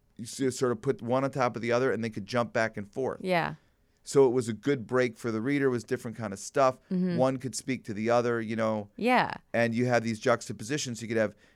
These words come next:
Speaker 1: Jagger when I meet him and he's fifty, right after Jagger when he's twenty.
Speaker 2: Uh-huh.
Speaker 1: So that's kinda cool.
Speaker 2: Right.
Speaker 1: But it's still chronological.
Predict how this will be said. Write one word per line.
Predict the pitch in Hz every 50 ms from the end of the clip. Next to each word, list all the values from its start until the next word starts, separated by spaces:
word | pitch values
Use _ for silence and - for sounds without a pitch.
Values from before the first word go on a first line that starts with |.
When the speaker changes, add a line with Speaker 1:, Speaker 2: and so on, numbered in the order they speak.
| _ _
Speaker 1:
Jagger | - 127 135 131 131 131 120 123
when | 120 120 120
I | 127 139 139
meet | 135 131 131 120
him | 120 117
and | 113 110
he's | 101 -
fifty, | - - 151 143 147 - - 131 127 127 123
right | - 113 117 120 120
after | 120 117 - 120 110
Jagger | 101 120 117 117 117 107 110 110
when | 107 104
he's | 101 98 92 - - - - _ _ _ _
twenty. | - - - 123 135 135 127 107 78 - - -
Speaker 2:
Uh-huh. | 190 185 180 175 160 165 170 - _
Speaker 1:
So | - 123
that's | 123 120
kinda | - 139 123 113 107
cool. | - - 139 147 135 - - - -
Speaker 2:
Right. | 196 190 175 180 180 180 175 160 - - _ _ _ -
Speaker 1:
But | 170 156 143 -
it's | 127 113 -
still | - - 165 143
chronological. | 139 - 131 117 110 110 113 113 113 110 104 - - - -